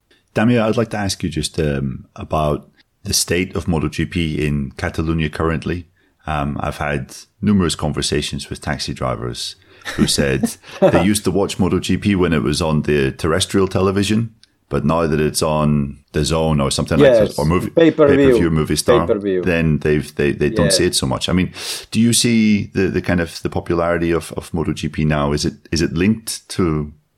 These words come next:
Speaker 1: the success of Marc Marquez? Uh, and it, is that maybe one of the reasons why it, it suffered in recent years?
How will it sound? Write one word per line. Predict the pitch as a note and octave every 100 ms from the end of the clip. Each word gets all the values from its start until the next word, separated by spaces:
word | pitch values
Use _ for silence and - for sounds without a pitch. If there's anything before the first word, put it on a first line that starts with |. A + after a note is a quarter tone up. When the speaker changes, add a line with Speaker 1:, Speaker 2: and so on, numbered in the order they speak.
| _
Speaker 1:
the | -
success | - D#2+ D#2+ D#2
of | C2+ -
Marc | A#1+ -
Marquez? | C#2+ D2+ C3 C3 -
Uh, | - - - - -
and | - D2+
it, | D2 -
is | -
that | E2
maybe | F2 E2+
one | E2+
of | E2+ -
the |
reasons | D#2+ E2 E2+ -
why | E2 D#2
it, | D#2 D2+
it | - -
suffered | - F#2 F#2+
in | F#2
recent | F2 F2+ -
years? | F#2 B2 -